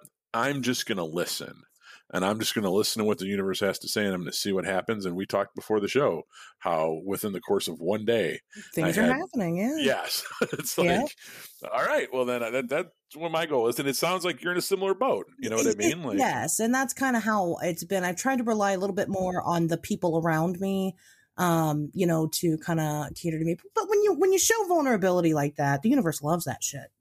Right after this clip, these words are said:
Speaker 2: She's like,
Speaker 1: Right.
Speaker 2: "Oh, yeah, I'll, I'll eat that up." And she will reward you handsomely once you do. So, um, you know, and it's, but it can be hard because, you know, you got days where you're just sitting around and you're like,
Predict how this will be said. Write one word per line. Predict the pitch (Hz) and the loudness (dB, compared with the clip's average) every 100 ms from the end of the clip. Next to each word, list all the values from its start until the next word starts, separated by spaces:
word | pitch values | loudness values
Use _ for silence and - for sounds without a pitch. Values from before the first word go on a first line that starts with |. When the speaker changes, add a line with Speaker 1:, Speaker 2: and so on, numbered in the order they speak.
| _ | _
Speaker 2:
She's | - 240 233 | -2 2 2
like, | - 233 | 0 -4
Speaker 1:
Right. | 180 170 | -4 -6
Speaker 2:
"Oh, | - - 131 | -8 -20 -14
yeah, | 180 165 | -8 -6
I'll, | 123 170 170 | -4 -4 -4
I'll | - 180 | -2 0
eat | 156 | 0
that | 151 147 | -2 -2
up." | 180 - | -2 -2
And | 143 | -4
she | - 277 | -2 2
will | 214 151 - _ - | 2 0 -6 _ 0
reward | 196 180 285 359 185 | 2 4 4 4 4
you | 175 | 2
handsomely | 226 370 330 143 135 117 123 | 2 0 -2 -2 -4 -6 -8
once | 175 175 - | -4 -4 -4
you | 160 | -6
do. | 220 247 - | -6 -8 -12
So, | - - - _ - - - _ | -16 -16 -18 _ -20 -20 -20 _
um, | 185 185 170 156 156 - | -2 0 2 0 -2 -6
you | 185 175 | -4 -2
know, | 160 160 | 0 0
and | |
it's, | 160 - - | -2 -6 -6
but | 214 208 | 0 2
it | 311 330 | 2 2
can | 427 | 2
be | 440 427 | 4 2
hard | 480 494 403 226 | 2 2 2 2
because, | 285 277 269 | 0 2 2
you | 311 | 2
know, | 339 | 2
you | 240 247 | 2 2
got | 240 | 0
days | 208 226 233 233 | 2 2 2 0
where | 170 | -2
you're | 185 | -4
just | 175 170 | -2 -2
sitting | - - | -2 -2
around | 185 190 196 190 | -4 -2 -2 -4
and | 165 | -4
you're | 151 | -4
like, | 135 - | -8 -10